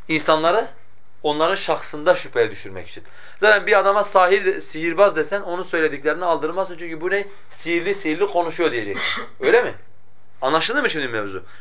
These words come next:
Ondan dolayı son zamanlarda yapılan bu oyuna ne yapmak lazım? Dikkat etmek lazım.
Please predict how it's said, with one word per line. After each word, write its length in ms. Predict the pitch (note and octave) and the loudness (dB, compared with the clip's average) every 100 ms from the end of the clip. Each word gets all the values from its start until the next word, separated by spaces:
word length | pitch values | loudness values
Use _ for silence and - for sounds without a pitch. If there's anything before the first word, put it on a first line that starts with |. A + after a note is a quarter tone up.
| - | -2
Ondan 360 | D#3 F3+ G#3 | 0 2 2
dolayı 200 | F#3 E3 | 4 4
son 200 | D#3 F#3+ | 2 -2
zamanlarda 480 | F#3 E3+ D#3+ D#3 E3 | 0 0 2 2 4
yapılan 420 | F3 F3 D#3+ F3 | 4 2 0 0
bu 140 | E3+ E3+ | 2 0
oyuna 240 | D#3+ F3 | 2 2
ne 60 | F#3 | 4
yapmak 340 | F3 C#3 C3+ | 2 2 0
lazım? 300 | C3+ C#3+ G3 - - - | 2 2 0 -6 -12 -8
Dikkat 320 | A#2 B2+ F3+ G3+ | -6 2 4 4
etmek 320 | F#3+ G3+ F3+ | 2 -2 4
lazım. 280 | G3 G3 | 2 2